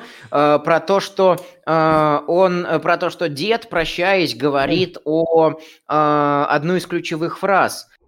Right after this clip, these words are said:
Speaker 1: э, фильма, про то, что пока, пока ещё могу, э, не путать бутафорский, бутафорский театральный
Speaker 2: Мгм.
Speaker 1: став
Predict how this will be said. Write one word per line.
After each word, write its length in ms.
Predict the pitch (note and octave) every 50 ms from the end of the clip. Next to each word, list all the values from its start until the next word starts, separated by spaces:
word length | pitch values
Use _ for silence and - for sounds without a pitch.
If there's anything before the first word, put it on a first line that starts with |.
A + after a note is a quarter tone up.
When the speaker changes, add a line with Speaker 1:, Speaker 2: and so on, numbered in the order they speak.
| - -
Speaker 1:
э, 240 | C#3 C#3 C3+ B2+ B2+
фильма, 440 | - - E3+ E3+ D#3 C#3 C3+ B2 A#2
про 220 | - - C#3+ D3
то, 200 | D3 D3 E3 D#3+ D3+
что 240 | - - E3 D#3 D3+
пока, 560 | - D#3+ D#3+ D#3+ - - F#3 F#3+ F#3+ - -
пока 460 | - - E3+ D#3 - - G3+ G3 G3
ещё 520 | F#3+ D#3+ E3+ E3 - - - F#3+ F#3+ F#3
могу, 800 | F3+ E3+ E3+ E3 D#3 C#3+ C3+ D#3+ F#3 G3 F#3+ F#3+ F3 D3 - - - - _ _ _ -
э, 400 | D3+ D#3+ D#3 D#3 D#3 D#3 D3+ -
не 200 | - D#3 E3+ F3
путать 600 | E3+ F3 - G3+ G3 F#3+ F#3+ F3 D3 - - - A#2
бутафорский, 1300 | A#2 B2 D3 D3 - F#3 E3+ - - - F3+ G3 F3+ - - - - F3 F3 D#3+ D#3 D3+ D3 D3 D3 C#3
бутафорский 720 | C3 D3 E3 E3 F3 E3+ - - G3 G3 F#3 - - E3+ D#3
театральный 640 | - F3 D#3+ E3 - - F3+ E3+ D3+ C#3 C3+ C3+
Speaker 2:
Мгм. 40 | B2+
Speaker 1:
став 480 | - - - E3+ G3 A#3+ B3+ - -